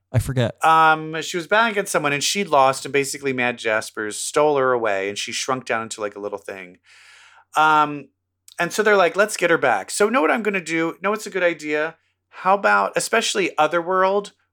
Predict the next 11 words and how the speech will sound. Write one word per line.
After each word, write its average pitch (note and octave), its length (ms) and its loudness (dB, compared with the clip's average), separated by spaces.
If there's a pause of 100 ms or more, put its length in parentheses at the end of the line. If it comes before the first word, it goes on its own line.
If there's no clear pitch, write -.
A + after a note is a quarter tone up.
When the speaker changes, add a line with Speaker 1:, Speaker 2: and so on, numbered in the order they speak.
Speaker 2:
where D#3+ 260 6
what G3+ 160 2
happens G#3 360 -4
when E3+ 120 -4
you D#3+ 80 -10
die D3 220 0
in C#3+ 80 -6
Otherworld? A#2+ 640 -6 (100)
You're E3 240 0
gone C3+ 680 2 (920)
forever. C#3+ 1000 0